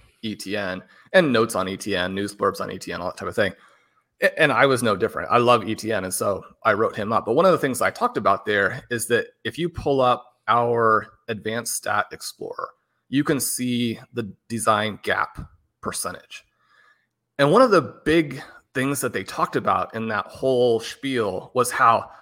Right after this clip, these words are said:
like, if we can stop getting him to bounce these plays, if we can get him to see the hole and get through the hole,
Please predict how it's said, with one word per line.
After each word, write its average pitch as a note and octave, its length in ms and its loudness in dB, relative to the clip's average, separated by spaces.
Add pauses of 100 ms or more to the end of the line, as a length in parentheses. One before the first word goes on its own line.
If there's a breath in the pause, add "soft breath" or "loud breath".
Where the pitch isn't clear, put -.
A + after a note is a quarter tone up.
(100)
like, A#2 200 0 (280)
if B2+ 120 -10
we D#3+ 60 -4
can G3+ 160 0
stop - 400 -4
getting C3+ 260 -2
him A#2+ 380 -2
to G#2+ 120 -4
bounce G2 400 -2
these F#2+ 200 -10
plays, G2 380 -10
if F#2+ 120 -10
we B2+ 60 -10
can B2 120 -4
get B2 120 -4
him B2+ 120 -2
to G#2 80 -6
see - 320 -2
the C#3 120 0
hole - 380 -8 (580)
and A2 500 -2
get - 220 0
through D3+ 260 2
the B2+ 100 2
hole, - 380 -8